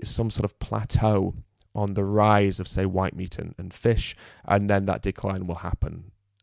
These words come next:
as a result of the plateau and then, and then coming down. So that's what I think. But l-, to go back to that, reclaiming January, I, I do think that's, that's, that's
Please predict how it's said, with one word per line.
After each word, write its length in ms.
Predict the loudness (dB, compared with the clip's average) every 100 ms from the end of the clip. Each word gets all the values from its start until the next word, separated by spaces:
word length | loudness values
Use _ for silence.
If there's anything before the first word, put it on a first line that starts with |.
| _
as 160 | -8 -4
a 60 | -4
result 540 | -4 -6 -6 -12 -16 -12
of 160 | -10 -10
the 60 |
plateau 500 | -8 -8 -8 -10 -10
and 100 | -10 -14
then, 160 | -16 -18 -16
and 100 | -16
then 100 | -16
coming 240 | -18 -14
down. 160 | -12 -2
So 100 | -2
that's 120 | 2
what 100 | 2
I 40 |
think. 200 | 2 -2 -10 -6 -2
But 120 | -2 -4
l-, 80 | -10 -4
to 120 | 0
go 120 | 2
back 180 | 4 2
to 100 | 2
that, 180 | 0 0 _ _ _ _ _ _ -18 -6
reclaiming 720 | 0 0 -2 -2 0 2 0 0
January, 520 | 0 0 -4 -4 -6 -14 -20 -10
I, 380 | -4 -2 2 2
I 40 |
do 180 | 2 2
think 160 | 0 0
that's, 180 | 0
that's, 220 | 0 -2 0
that's 260 | -2 -2